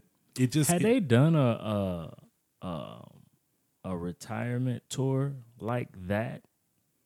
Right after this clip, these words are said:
Speaker 1: <sighs>
Speaker 2: before that? Like, that big, that, that noticeable? Like, who? I don't remember Jordan having that.
Speaker 1: I don't think Jordan ever did a retirement tour because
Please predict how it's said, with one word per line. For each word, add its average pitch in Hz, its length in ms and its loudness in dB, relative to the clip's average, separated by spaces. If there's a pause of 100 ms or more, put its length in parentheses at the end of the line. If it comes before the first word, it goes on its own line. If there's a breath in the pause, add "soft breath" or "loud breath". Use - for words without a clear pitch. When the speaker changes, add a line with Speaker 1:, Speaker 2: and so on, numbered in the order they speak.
(100)
Speaker 1:
<sighs> - 800 -16
Speaker 2:
before 151 520 6
that? 156 320 0
Like, 107 300 -2
that 120 360 0
big, 139 420 4
that, 123 400 -6
that 123 260 2
noticeable? 147 800 2
Like, 113 260 -2
who? 143 340 2 (680)
I 113 120 0
don't 165 160 0
remember 123 440 4
Jordan 104 580 2
having 90 560 -2
that. 85 320 -4 (220)
Speaker 1:
I 170 80 8
don't 240 180 10
think 208 200 4
Jordan 143 340 10
ever 131 180 8
did 123 220 8
a 117 40 4
retirement 117 540 4
tour 127 240 8
because 117 580 4